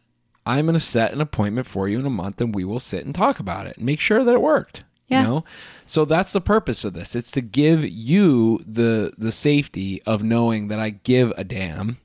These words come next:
Speaker 1: and we're gonna talk about it. I'm gonna look you in the eyes after you spend whatever you're gonna spend and all the work that you did and find out if it, if I'm right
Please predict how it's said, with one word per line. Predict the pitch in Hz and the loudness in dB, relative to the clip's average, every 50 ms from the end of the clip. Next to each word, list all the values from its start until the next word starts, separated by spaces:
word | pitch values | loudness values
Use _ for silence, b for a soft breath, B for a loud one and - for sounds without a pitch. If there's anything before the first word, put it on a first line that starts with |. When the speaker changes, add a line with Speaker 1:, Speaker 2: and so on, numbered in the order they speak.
| _ _ | _ _
Speaker 1:
and | - 120 123 | -4 -2 2
we're | 120 127 127 | 2 2 2
gonna | 135 151 156 | 4 2 0
talk | - - 185 202 190 - | 0 0 0 0 0 -2
about | - 95 95 90 | -8 -10 -10 -8
it. | 95 107 110 113 | -8 -8 -6 -4
I'm | 107 | -4
gonna | 107 104 101 95 | -4 -4 -4 -6
look | 107 107 123 160 - - | 0 2 0 0 2 0
you | 180 185 190 | 0 0 0
in | 185 185 | 0 0
the | 180 165 | 0 0
eyes | 131 113 110 110 107 107 107 110 - - B B B B B B | 0 0 0 -2 -2 -2 -2 -4 -4 -6 B B B B B B
after | - - 120 117 - - | -6 -6 -6 -4 -2 -2
you | 113 104 | -2 -2
spend | - - 113 110 110 107 | 0 -2 -2 0 0 0
whatever | 104 107 120 147 175 196 | 0 2 2 2 2 2
you're | 180 | 2
gonna | 185 185 190 | 2 0 0
spend | 170 - - 117 113 113 110 110 107 107 107 - | -2 0 0 0 0 0 0 -2 -4 -4 -6 -6
and | - 113 113 | -6 -2 0
all | 117 135 | 2 2
the | 143 165 | 4 4
work | 160 156 151 156 143 | 4 4 2 2 0
that | - 151 147 - | -4 -6 -4 -2
you | 135 123 | -4 0
did | 117 117 113 107 107 104 101 - _ | 0 0 0 0 -2 -4 -6 -8 _
and | 107 113 107 107 101 | -4 -4 -4 -4 -8
find | - - 117 113 113 110 | -4 -4 -2 -2 0 -2
out | 107 104 104 101 | -2 -4 -4 -6
if | 104 - - | -8 -6 -6
it, | 98 - _ | -6 -6 _
if | - 117 - | -6 -4 -2
I'm | 104 104 104 104 104 | -2 -4 -4 -4 -6
right | 104 101 98 - | -6 -6 -8 -10